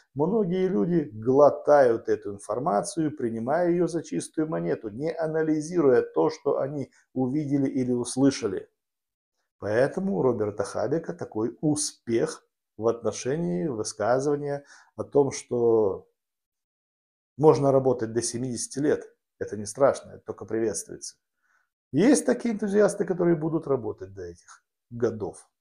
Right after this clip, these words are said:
Но есть же люди, которые работают на тяжелом производстве, допустим, на заводах, на Б М В, на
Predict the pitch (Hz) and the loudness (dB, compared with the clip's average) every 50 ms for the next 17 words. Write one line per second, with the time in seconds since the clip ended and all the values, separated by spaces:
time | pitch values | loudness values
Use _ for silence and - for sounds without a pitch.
0 | _ _ _ - - - _ _ _ - 113 120 127 127 120 110 110 120 123 131 | _ _ _ -20 -20 -20 _ _ _ -8 -4 0 2 2 2 2 0 -2 -2 -2
1 | 127 113 113 107 110 107 - 107 101 107 104 113 117 113 110 104 95 - - 98 | -2 -4 -4 -4 -6 -6 -6 -6 -6 -6 -4 -4 -4 -6 -6 -8 -10 -16 -16 -18
2 | 98 98 104 104 98 101 101 - 101 95 98 101 127 175 180 - - - 90 90 | -16 -12 -10 -10 -10 -10 -10 -12 -12 -10 -8 -6 -4 -4 -4 -6 -8 -14 -16 -18
3 | 92 - - 101 - - - 104 101 95 92 101 113 113 123 123 110 104 98 - | -16 -14 -14 -16 -14 -16 -18 -16 -16 -12 -8 -4 -4 -2 -2 -4 -6 -6 -8 -10
4 | - 104 107 104 107 110 110 104 104 98 117 139 143 127 110 101 | -12 -14 -12 -6 -6 -6 -6 -6 -8 -8 -6 -6 -6 -6 -8 -12